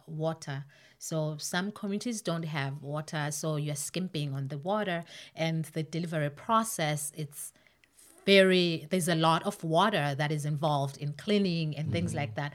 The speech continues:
Speaker 2: Yeah.
Speaker 1: So when that is there, it compromises
Speaker 2: Mm.
Speaker 1: the mother and the child. So we are advocating for delivery at a health facility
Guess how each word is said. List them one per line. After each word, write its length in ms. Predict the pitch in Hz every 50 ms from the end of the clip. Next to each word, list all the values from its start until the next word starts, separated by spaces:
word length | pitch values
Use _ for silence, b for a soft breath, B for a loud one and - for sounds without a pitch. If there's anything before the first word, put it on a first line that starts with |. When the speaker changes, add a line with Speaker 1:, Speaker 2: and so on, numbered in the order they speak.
| - -
Speaker 2:
Yeah. 120 | 185 175 170
Speaker 1:
So 160 | - 196 180
when 220 | 175 175 170 170
that 180 | 170 185 208 208
is 180 | 190 165 156
there, 140 | 151 156 165 -
it 180 | 160 - -
compromises 1300 | - - - - 214 208 208 208 - 202 175 170 165 151 156 160 165 160 - 139 135 131 139 139 - - - - -
Speaker 2:
Mm. 300 | 196 185 180 170 151 151
Speaker 1:
the 380 | 165 160 151 147 143 139 139 139
mother 560 | 160 160 165 147 147 151 143 143 135 131 131 127 -
and 160 | 147 147 147
the 80 | 151 143
child. 580 | - - - 165 151 139 135 131 135 135 - B B B B B B
So 320 | - - - 170 165 160 156
we 200 | 151 165 165 165
are 100 | 156 156 - -
advocating 880 | 180 196 180 175 165 160 151 - 175 160 160 160 - - 156 151 147
for 380 | 139 - - 160 151 147 143 139 - _ _
delivery 680 | 165 151 151 160 165 160 156 160 147 147 147 143 -
at 140 | 151 135 139
a 80 | 143 147
health 500 | 147 139 - 170 165 165 156 151 - -
facility 840 | - - 160 156 - - - 147 143 139 139 139 - - 135 139